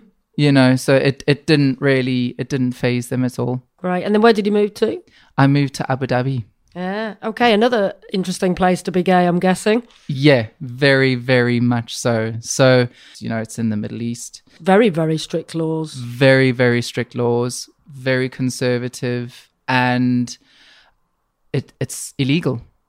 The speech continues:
Speaker 2: Hmm.
Speaker 1: So that, again, was hard for me to try and find my feet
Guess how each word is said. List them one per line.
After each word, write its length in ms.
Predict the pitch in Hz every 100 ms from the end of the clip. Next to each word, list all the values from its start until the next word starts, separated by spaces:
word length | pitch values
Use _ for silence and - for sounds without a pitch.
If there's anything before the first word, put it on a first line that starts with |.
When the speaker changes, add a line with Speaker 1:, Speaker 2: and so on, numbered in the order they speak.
| _
Speaker 2:
Hmm. 120 | 254 247 _ _ _ _ _
Speaker 1:
So 720 | - - 139 131 131 131 127 - _ _ _ _ _
that, 320 | 127 151 143 -
again, 400 | 135 143 135 127
was 160 | 123 -
hard 320 | 139 131 127
for 160 | -
me 180 | 127 131
to 140 | 127 120
try 520 | - 135 127 123 123 -
and 340 | 127 127 123
find 400 | 123 131 123 123
my 180 | 120 120
feet 520 | 120 - 135 110 -